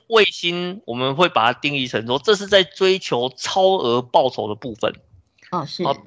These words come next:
Speaker 2: 就是打败大盘的超额报酬。
Speaker 1: 哎，对，对，对，对，打败大盘的一个超额报酬。比如说我们在上一次谈论的很多种主题型的产品嘛，
Speaker 2: 嗯。
Speaker 1: 对不对？为什么主题型的产品会吸引你呢？难道只是因为它的主题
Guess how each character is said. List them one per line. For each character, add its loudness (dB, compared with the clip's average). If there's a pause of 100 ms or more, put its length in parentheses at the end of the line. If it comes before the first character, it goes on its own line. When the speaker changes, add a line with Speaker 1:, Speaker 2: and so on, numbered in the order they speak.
(100)
Speaker 2:
就 -8
是 -12
打 4
败 4 (140)
大 6
盘 -8
的 -6
超 -4
额 -2
报 -2
酬。 -16
Speaker 1:
哎， 6
对， -4
对， 0
对， -2
对， 4
打 0
败 4
大 4
盘 0
的 -4
一 -4
个 -4
超 -2
额 -2
报 0
酬。 -2
比 -6
如 -2
说 0
我 2
们 -10
在 4
上 0
一 -6
次 -4
谈 -6
论 -10
的 0
很 -8
多 -6
种 -10
主 -14
题 -6
型 -12
的 -4
产 -4
品 -14
嘛， -14 (100)
Speaker 2:
嗯。 -8
Speaker 1:
对 -8
不 -6
对？ -8 (340)
为 0
什 -8
么 -4
主 -8
题 -6
型 -10
的 0
产 -2
品 -10
会 -4
吸 -10
引 -8
你 -14
呢？ -12 (240)
难 0
道 6
只 -6
是 -6
因 0
为 2
它 2
的 2
主 -14
题 -10